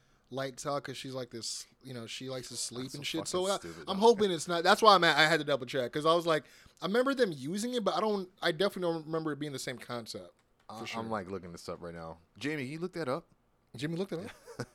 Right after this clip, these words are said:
Speaker 2: <laughs>
Speaker 1: Damn, you
Speaker 2: Yeah,
Speaker 1: got the
Speaker 2: no, you're
Speaker 1: video
Speaker 2: right.
Speaker 1: good.
Speaker 2: Wendy Choo versus Tiffany Stratton, but the lights were dimmed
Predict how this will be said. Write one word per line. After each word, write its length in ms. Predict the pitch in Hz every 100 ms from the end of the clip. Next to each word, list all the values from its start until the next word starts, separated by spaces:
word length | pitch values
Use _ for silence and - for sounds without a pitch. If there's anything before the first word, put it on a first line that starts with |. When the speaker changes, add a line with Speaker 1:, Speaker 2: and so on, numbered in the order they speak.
| _
Speaker 2:
<laughs> 300 | - - -
Speaker 1:
Damn, 180 | - 185
you 60 | 139
Speaker 2:
Yeah, 80 | 143
Speaker 1:
got 20 |
the 60 |
Speaker 2:
no, 60 | 131
you're 80 | -
Speaker 1:
video 60 |
Speaker 2:
right. 120 | 147 127 175
Speaker 1:
good. 80 | 113
Speaker 2:
Wendy 300 | 107 135 147
Choo 320 | 139 143 143
versus 260 | 127 127 113
Tiffany 220 | 135 117
Stratton, 240 | 110 135 117
but 80 | 110
the 60 |
lights 420 | 117 147 190 -
were 440 | 120 113 135 143 117 90 _ - 98
dimmed 480 | 117 120 107 90